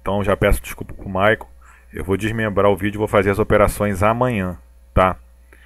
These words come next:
Nossa senhora, que que foi isso, gente? Vocês não tão acompanhando comigo aqui não, o que que ele fez, né? Tinha tudo pra perder, ele... E aí, galera, é isso. Esse é o bot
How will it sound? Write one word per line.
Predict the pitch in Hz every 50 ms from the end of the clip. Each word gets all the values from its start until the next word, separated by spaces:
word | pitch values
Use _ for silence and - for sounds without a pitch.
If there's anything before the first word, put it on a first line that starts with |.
| - - -
Nossa | 127 131 143 147 147 135 131 127 127 123 117 - - - - 113 104
senhora, | - - - 117 113 113 110 110 110 110 104
que | - - 123
que | - - 113
foi | - - 117 113 107
isso, | 104 107 110 110 110 107 - - - 101 92
gente? | - 98 90 82 87 85 - - - - - - - - - - - -
Vocês | - - 120 117 120
não | 123 113
tão | - 120
acompanhando | 113 104 - 113 104 - 107 104 107 107
comigo | 98 - - 104 101 107
aqui | 104 - - 101
não, | 101 95
o | 92
que | - 110
que | - -
ele | 107 101
fez, | - - - 104 104 101 87 92
né? | 95 95 95 107 - - - - - - - - - - _ _ - -
Tinha | - 117 110 104
tudo | - - 117 117 123
pra | - - 127
perder, | 123 - 135 120 - - - 107
ele... | 107 110 110 127 151 185 196 247 240 - - - _ - - - _ _ _ _ - _ _ _ _ _ _ - - - _ _ _ _ _ _ _ _ _ _ - - -
E | 104 107
aí, | 110 110 107 113 131
galera, | 131 127 113 104 98 90 87 85 87
é | 104 117
isso. | 117 107 98 87 - - - -
Esse | 104 101 113 110 - -
é | 110
o | 101
bot | 95 95 98 104 110 - - 104